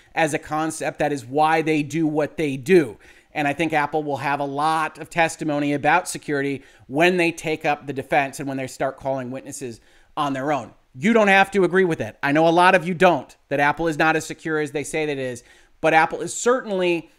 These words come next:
premising its marketing and its market position and its imagery for consumers on the premise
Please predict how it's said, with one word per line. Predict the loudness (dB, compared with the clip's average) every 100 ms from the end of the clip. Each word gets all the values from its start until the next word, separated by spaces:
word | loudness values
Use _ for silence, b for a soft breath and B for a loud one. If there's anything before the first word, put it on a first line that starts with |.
| b _ _ _ _
premising | -4 0 2 2 0 -2
its | -2 -4
marketing | 0 4 2 2 0 -2 -6 -8
and | -6
its | -6 -6
market | -2 -2 -2 -8 -10
position | -10 0 0 0 -6 -6 -8
and | -6 -6
its | -10 -8
imagery | -4 -4 -4 -6
for | -6 -10
consumers | -8 -8 -6 -4 -4 -6 -10 b b b b
on | -2 0 2
the | -2
premise | -4 -4 -2 -4 -8